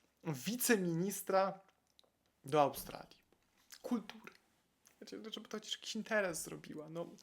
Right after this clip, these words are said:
jednak my chyba powinniśmy dbać o naszą lokalną tu kulturę. No, można polecieć do Australii w ramach jakiejś delegacji większej, rządowej, nie wiem, z prezydentem, no, jak już leci,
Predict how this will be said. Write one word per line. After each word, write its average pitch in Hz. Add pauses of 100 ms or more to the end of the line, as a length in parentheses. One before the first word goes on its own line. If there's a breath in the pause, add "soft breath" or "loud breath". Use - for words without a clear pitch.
(500 loud breath)
jednak 254
my 269
chyba 254
powinniśmy 214
dbać -
o 214
naszą 214
lokalną 240
tu 196
kulturę. 170
No, 170 (360)
można 170
polecieć 214
do 160
Australii 151
w 151
ramach 143
jakiejś 160
delegacji 180
większej, 180
rządowej, 165
nie 180
wiem, -
z -
prezydentem, 185
no, 151
jak 151
już 160
leci, 160